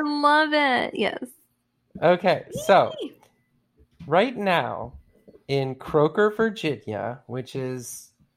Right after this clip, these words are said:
Speaker 2: you know, within spitting distance of Williamsburg, colonial Williamsburg, there is a farm with forty-three massive twenty-foot tall president heads sitting around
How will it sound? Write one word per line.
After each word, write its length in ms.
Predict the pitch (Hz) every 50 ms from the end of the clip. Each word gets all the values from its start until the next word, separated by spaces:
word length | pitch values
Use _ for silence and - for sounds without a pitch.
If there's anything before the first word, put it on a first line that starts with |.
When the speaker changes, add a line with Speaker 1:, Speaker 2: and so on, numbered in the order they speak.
| _ _ _ _ -
Speaker 2:
you 140 | - 196 240
know, 220 | 214 196 190 190
within 440 | 185 185 190 190 185 - 202 190 180
spitting 460 | 170 - - - - 143 139 139 135
distance 540 | 113 127 123 - - - 131 127 123 - -
of 100 | 123 117
Williamsburg, 840 | 123 120 120 123 131 139 139 - - 160 160 165 170 170 170 165 - _ _ _
colonial 480 | - - 131 123 127 131 139 139 139 135
Williamsburg, 720 | 139 139 143 143 147 151 151 - - - 160 165 175 175 - _ _ _ _ -
there 220 | - 147 151 156
is 240 | 156 170 185 190 190
a 160 | 220 214 214 - - _ -
farm 580 | - 151 131 110 110 104 104 110 117 131 143 139 _ _ _ _ _ _ _ _ _ -
with 240 | 139 135 131 -
forty-three 1300 | - - _ - - 151 147 160 170 196 202 196 190 - - - 156 147 131 131 127 123 123 127 131 - _ _ _ _ -
massive 1040 | 127 127 127 131 135 147 156 170 175 190 185 160 - - - 135 117 113 110 - -
twenty-foot 1000 | - - 147 147 151 165 180 185 175 - - - 156 151 151 156 156 - _ -
tall 480 | - - - - 139 131 131 131 131 131
president 600 | 131 - - 175 175 165 147 117 117 117 113 -
heads 580 | - 127 127 117 117 117 113 98 95 - - - _ _ _ _ _ _ _ _
sitting 480 | _ - - - - - 139 170 165 -
around 760 | 185 190 170 160 156 156 151 151 151 147 151 151 151 151 -